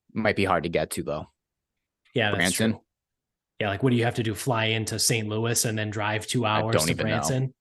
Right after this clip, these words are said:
Speaker 1: Couldn't even tell you.
Speaker 2: Yeah. Yeah, I don't even know where Branson is. Like, couldn't even tell you. Like, it might make more
Speaker 1: Yeah.
Speaker 2: sense to, like, fly into Memphis and then drive. You know, I have, I
Speaker 1: Don't
Speaker 2: have,
Speaker 1: even know.
Speaker 2: I have no idea
Speaker 1: Yeah.
Speaker 2: geographically where Branson, Missouri is.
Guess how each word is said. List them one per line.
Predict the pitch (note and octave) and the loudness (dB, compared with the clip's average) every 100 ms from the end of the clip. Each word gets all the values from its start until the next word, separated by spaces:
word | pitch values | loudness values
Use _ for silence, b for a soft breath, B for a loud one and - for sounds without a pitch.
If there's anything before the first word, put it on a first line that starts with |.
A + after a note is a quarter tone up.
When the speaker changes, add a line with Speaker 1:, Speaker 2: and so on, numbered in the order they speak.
| - | -6
Speaker 1:
Couldn't | A2 F#2+ | -2 -2
even | E2 D#2 | -2 -6
tell | D#2 C#2+ | -6 -6
you. | D2+ - _ _ _ | -6 -10 _ _ _
Speaker 2:
Yeah. | G#2+ F#2 F2+ - _ _ - b _ _ _ _ _ _ _ _ _ B2 | -4 -4 -6 -18 _ _ -20 b _ _ _ _ _ _ _ _ _ -2
Yeah, | A#2+ | 4
I | |
don't | D3 D3+ | 6 8
even | C#3+ | 8
know | C#3 | 6
where | C3+ C3 | 6 6
Branson | C#3+ C3+ B2 A#2+ | 4 4 0 -4
is. | G#2+ F2+ - - b b _ _ _ _ | -4 -6 -8 -8 b b _ _ _ _
Like, | G#2+ - _ _ _ _ _ _ _ _ _ - | -10 -10 _ _ _ _ _ _ _ _ _ -4
couldn't | A#2 | -2
even | A2 G2+ | -2 -4
tell | A#2+ G2+ | -6 -8
you. | F2 - _ _ _ _ _ - | -10 -14 _ _ _ _ _ -2
Like, | C3 | 2
it | D#3 | 6
might | D3 D3 | 6 6
make | C#3+ D3 | 6 6
more | C#3+ | 6
Speaker 1:
Yeah. | C#3 | 6
Speaker 2:
sense | C#3 B2+ | 4 4
to, | D3+ | 4
like, | C#3+ C#3 | 4 4
fly | - C#3+ C#3 | 2 2 4
into | C#3+ C#3 | 2 0
Memphis | B2+ D3 D3+ A#2 G#2+ C3+ | 0 2 0 -4 -6 -4
and | A#2+ | -2
then | A#2+ A#2 | -2 -2
drive. | A#2 B2 F3+ | -2 0 4
You | F3 | 4
know, | E3+ | 6
I | E3 | 6
have, | E3 | 6
I | D3+ | 6
Speaker 1:
Don't | D#3+ | 6
Speaker 2:
have, | E3 | 6
Speaker 1:
even | F#2 F2+ | 6 2
know. | E2 E2 - _ _ - | 2 -2 -8 _ _ 2
Speaker 2:
I | |
have | E3+ D#3 | 6 8
no | D#3 E3 | 10 10
idea | E3 D#3 D3 D3+ | 10 8 6 6
Speaker 1:
Yeah. | C#3+ | 4
Speaker 2:
geographically | C3 C#3+ - - C3 C3+ C3 | 2 4 6 4 2 0 0
where | B2+ C3+ | 2 2
Branson, | B2+ B2+ C#3+ C#3+ D3 C#3 | 0 0 2 2 2 2
Missouri | C3+ B2 C3+ A#2+ G2+ G2 | 0 -2 -2 -2 -6 -8
is. | G2 - - | -2 -2 -2